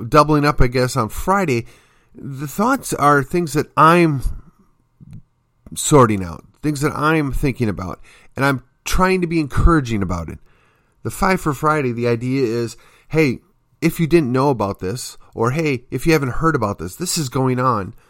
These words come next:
It's kind of news without it being news. And, and honestly, I don't know what people know or don't know.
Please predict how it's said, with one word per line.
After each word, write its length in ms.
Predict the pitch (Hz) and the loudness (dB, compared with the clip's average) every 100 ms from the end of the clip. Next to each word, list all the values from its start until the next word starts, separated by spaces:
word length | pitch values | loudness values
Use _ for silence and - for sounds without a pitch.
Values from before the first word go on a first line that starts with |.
| _ _ _ _ _ _ _ _ _ _ _ _ _ _ _ _ _ _ _ _ _ _ _ _ _ - | _ _ _ _ _ _ _ _ _ _ _ _ _ _ _ _ _ _ _ _ _ _ _ _ _ -20
It's 120 | - | -10
kind 220 | 160 151 | -4 0
of 160 | 139 - - _ _ - | 0 -4 -18 _ _ -10
news 400 | 156 156 180 147 | -2 2 4 4
without 300 | 147 151 135 | 6 6 6
it 100 | 117 | 2
being 320 | 131 120 107 | 0 0 -2
news. 400 | 95 78 - - - | -6 -10 -16 -14 -6
And, 180 | 151 - | -6 -4
and 200 | 147 139 | -8 -8
honestly, 560 | 147 185 196 233 240 220 _ _ _ _ - | -6 -6 -6 -10 -10 -16 _ _ _ _ -12
I 60 | 196 | -6
don't 160 | 208 | -4
know 80 | 233 | -2
what 180 | 220 190 | -2 -2
people 260 | 208 - 180 | -4 -4 -2
know 180 | 170 | 0
or 100 | 170 | 0
don't 240 | 151 180 147 | 2 0 2
know. 260 | 135 160 | 0 -2